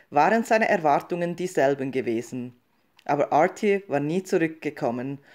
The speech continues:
um zu berichten, wie es wirklich dort aussah. Auf der anderen Straßenseite stand eine schiefe, verwitterte Holztafel. Darauf stand zu lesen: „Willkommen in Fowler's Crescent,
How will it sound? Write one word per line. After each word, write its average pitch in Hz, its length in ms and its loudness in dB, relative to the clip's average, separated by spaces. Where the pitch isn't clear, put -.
um 143 160 -8
zu 147 140 -4
berichten, 160 720 -6
wie 139 160 -2
es 110 180 -4
wirklich 151 400 -4
dort - 260 -10
aussah. 123 540 -8
Auf - 160 2
der 147 160 2
anderen 180 260 2
Straßenseite 156 1080 -2
stand 196 400 -2
eine 139 160 -2
schiefe, 202 520 -4
verwitterte 170 680 -2
Holztafel. 127 760 -2
Darauf 139 380 4
stand 139 280 0
zu 139 120 -2
lesen: 185 560 -2
„Willkommen 220 680 0
in 233 160 -2
Fowler's 208 460 2
Crescent, 170 720 0